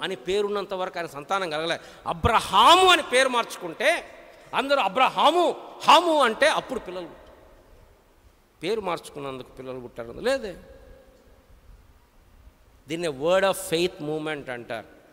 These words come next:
అంటే నువ్వు విశ్వాసం అంటే ఏంటంటే, నీకేం కావాలో కోరుకో, చిన్న చిన్న కోరికలు కోరొద్దు,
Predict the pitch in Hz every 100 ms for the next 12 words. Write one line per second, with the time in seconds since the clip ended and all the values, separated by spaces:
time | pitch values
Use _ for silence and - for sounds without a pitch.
0 | - - - - - - - _ _ _
1 | _ _ _ _ _ - 131 185 170 165
2 | 156 - 135 - 185 196 190 180 165 165
3 | 165 185 175 156 202 269 285 247 240 226
4 | - 190 175 139 - - - - - -
5 | - - - - - - - - _ -
6 | _ - 277 330 320 294 294 285 254 254
7 | 262 214